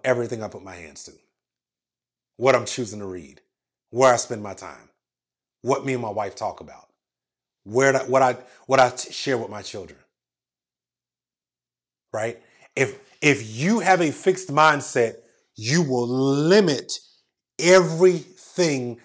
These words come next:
that does not fit in your current state of whatever. And I'm, and I'm going back to what I said earlier here when we talk about rhythm. If you're not willing to question yourself,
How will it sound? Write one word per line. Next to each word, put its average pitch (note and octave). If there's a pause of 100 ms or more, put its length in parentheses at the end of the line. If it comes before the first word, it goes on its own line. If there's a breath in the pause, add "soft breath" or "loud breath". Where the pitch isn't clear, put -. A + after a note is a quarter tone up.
that A#2
does A2+
not C3
fit -
in A#2+
your A2
current C3
state B2+
of G#2+
whatever. G#2 (540 soft breath)
And G2
I'm, D3+
and C3+
I'm C3
going E3+
back F3+
to F3+
what F3
I D#3+
said D3+
earlier D3+ (240 loud breath)
here D#3+
when C#3+
we C#3+
talk D#3
about C#3+
rhythm. F#3 (240 loud breath)
If A#2
you're D3+
not E3
willing E3
to A#2+
question F#3+
yourself, A#2